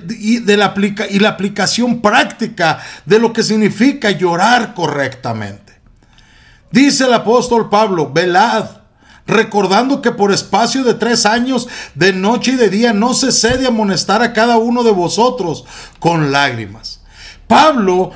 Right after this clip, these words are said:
les recuerda que deben estar vigilantes por los peligros que amenazan a la iglesia. Pablo les recuerda su ministerio de, de tres años en Éfeso, un, con un ejemplo de dedicación y de vigilancia.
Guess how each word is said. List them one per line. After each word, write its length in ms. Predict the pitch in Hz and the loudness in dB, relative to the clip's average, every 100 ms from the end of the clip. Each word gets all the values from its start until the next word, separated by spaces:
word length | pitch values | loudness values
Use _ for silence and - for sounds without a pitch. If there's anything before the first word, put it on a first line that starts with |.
| - | -4
les 220 | 180 226 | 0 2
recuerda 800 | 214 233 202 233 285 240 180 165 160 - - | 2 -2 2 2 2 2 0 -2 -4 -8 0
que 100 | 233 | 0
deben 220 | 277 294 | 2 0
estar 280 | - 247 269 | 0 -2 0
vigilantes 720 | 226 214 196 208 269 247 - | -2 0 2 2 2 0 -2
por 180 | 226 220 | 0 0
los 160 | 214 | 0
peligros 560 | - 208 214 277 285 226 | 0 0 2 2 2 0
que 80 | 233 | -2
amenazan 500 | 214 196 226 240 247 | 0 2 2 0 0
a 80 | 214 | 2
la 60 | |
iglesia. 640 | 175 156 202 233 226 123 - - - - - | 0 0 -2 0 -2 -4 -12 -20 -20 -20 0
Pablo 280 | 226 277 311 | 2 4 2
les 160 | 294 | 2
recuerda 680 | 214 202 - 185 226 285 285 | 2 -2 -2 0 0 0 -2
su 120 | 247 220 | -2 0
ministerio 760 | 214 202 - 208 254 285 254 - - | 0 0 0 0 2 2 0 -4 -10
de, 540 | 165 220 233 226 226 196 | 2 4 4 4 2 2
de 140 | 202 | 0
tres 420 | 202 254 269 - | 0 0 2 2
años 440 | 220 277 302 262 220 | 2 2 2 0 0
en 140 | 196 | -2
Éfeso, 520 | 180 175 214 226 233 - - | -2 0 0 2 -2 -2 -6
un, 260 | 208 269 247 185 156 | 0 0 0 -6 0
con 200 | 220 233 | 0 2
un 100 | 277 | 0
ejemplo 520 | - 247 269 269 277 | 0 0 -2 -2 2
de 100 | 254 | 4
dedicación 920 | 220 196 196 170 - - 180 269 277 | 4 2 -2 -4 -2 0 2 2 2
y 60 | |
de 140 | 247 214 | 2 0
vigilancia. 1040 | 185 160 151 139 170 220 214 226 - | -2 -6 -4 -2 -2 -2 0 0 -2